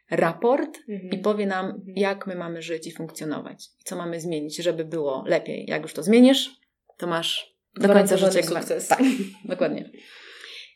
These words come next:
Speaker 1: I, e, takie przypadki organizacji, które inaczej popra-, e, współpracują, mm, z ludźmi,
Speaker 2: Mhm.
Speaker 1: układają sobie to, te, te relacje biznesowe, ale też prywatne,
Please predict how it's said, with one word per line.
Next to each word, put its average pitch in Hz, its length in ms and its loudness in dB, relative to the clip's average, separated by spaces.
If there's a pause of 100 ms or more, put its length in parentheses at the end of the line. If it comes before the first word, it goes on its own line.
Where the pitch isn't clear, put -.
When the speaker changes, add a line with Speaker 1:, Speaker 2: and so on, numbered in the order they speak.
(160)
Speaker 1:
I, 220 440 0
e, 220 180 0
takie 311 360 0
przypadki 185 960 -6
organizacji, 202 580 -4
które 196 320 0 (240)
inaczej 214 540 2
popra-, - 280 -8
e, 185 160 -6
współpracują, 180 1080 -4 (340)
mm, 180 520 -4
z 170 120 -4
ludźmi, 196 440 2 (180)
Speaker 2:
Mhm. 190 400 -10 (140)
Speaker 1:
układają 180 340 0
sobie 165 180 -4
to, 160 240 -8
te, 170 240 -2
te 170 160 -6
relacje 175 800 -6
biznesowe, 170 640 -6
ale 190 180 -2
też 202 120 -6
prywatne, 190 600 -8